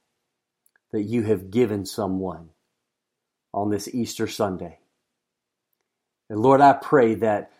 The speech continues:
the church as a whole, we would be encouraged to continue to share the message of the gospel everywhere we go with those that you place us in contact with. We thank you for your love. We thank you for your grace.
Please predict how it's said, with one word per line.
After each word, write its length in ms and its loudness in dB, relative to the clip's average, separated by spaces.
the 140 0
church 480 2
as 140 2
a 80 2
whole, 180 2
we 160 4
would 200 4
be 140 6
encouraged 960 -2
to 100 -4
continue 680 0
to 180 -8
share 400 -2
the 120 -2
message 440 -6
of 80 -2
the 100 -4
gospel 560 -4
everywhere 480 -2
we 160 -2
go 420 -6
with 200 -8
those 680 -2
that 140 -4
you 240 -2
place 400 -2
us 340 -4
in 160 -2
contact 640 -4
with. 80 -12
We 140 -4
thank 300 0
you 60 0
for 160 0
your 160 4
love. 500 2
We 140 -2
thank 320 -6
you 80 -6
for 140 -8
your 180 -4
grace. 720 -4